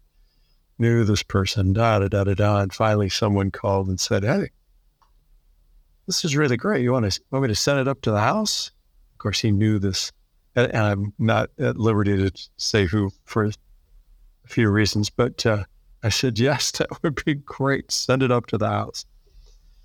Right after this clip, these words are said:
Well, something, you know, I don't have the addresses. I rarely meet any of these stars. We meet their managers and,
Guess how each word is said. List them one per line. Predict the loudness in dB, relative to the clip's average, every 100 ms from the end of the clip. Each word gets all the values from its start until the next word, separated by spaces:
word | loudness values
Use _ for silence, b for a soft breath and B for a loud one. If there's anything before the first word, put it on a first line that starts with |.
| _ _ _ _ -20 _ _ 0
Well, | 2 4
something, | 2 2 2 0 -2
you | -2 0
know, | 0 -4 B B
I | -2
don't | 0 2
have | 2 2 0
the | 0 0
addresses. | 0 0 0 -2 -4
I | -2 0
rarely | 0 2 2 2 2 2 2
meet | 2 2 0 -6 -16 _
any | 0 2 2
of | 0
these | 0 0 0 -2 -6 -8 -10
stars. | -8 -4 -4 -4 -12 -16 _ _ _ _ _ _ _ -2
We | 2
meet | 2 2
their | 2
managers | 2 2 2 0 -2 -4 -2
and, | -4 -6